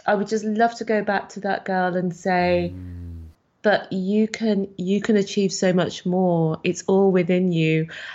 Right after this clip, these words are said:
Speaker 1: Um, if, if my mind had been focused on, you know, maybe how could I earn more money in a different, a different way,
Speaker 2: Mm.
Speaker 1: um, not as a job, um, how could I,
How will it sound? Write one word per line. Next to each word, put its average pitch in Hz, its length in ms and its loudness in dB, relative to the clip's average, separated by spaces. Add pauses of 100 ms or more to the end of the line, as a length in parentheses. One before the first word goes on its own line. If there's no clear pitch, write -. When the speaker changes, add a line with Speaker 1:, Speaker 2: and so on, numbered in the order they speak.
(140)
Speaker 1:
Um, 185 160 0
if, 208 260 -2
if 214 160 -4
my 208 160 0
mind 190 320 0
had 185 100 -6
been 175 180 -6
focused 175 440 -4
on, 170 300 0 (420)
you 190 80 0
know, 175 200 0 (100)
maybe 180 540 -2
how 190 220 -4
could 240 180 -2
I 214 140 2
earn 196 160 0
more 185 140 -2
money 175 260 -2
in 165 120 0
a 165 40 0
different, 165 520 -6
a - 80 -2
different 175 300 -2
way, 165 480 0 (400)
Speaker 2:
Mm. - 20 -6
Speaker 1:
um, 165 300 -2
not 208 180 -4
as 185 120 -4
a 190 80 -2
job, 170 560 -2 (160)
um, 180 340 0 (280)
how 226 220 0
could 233 240 -4
I, 196 580 -2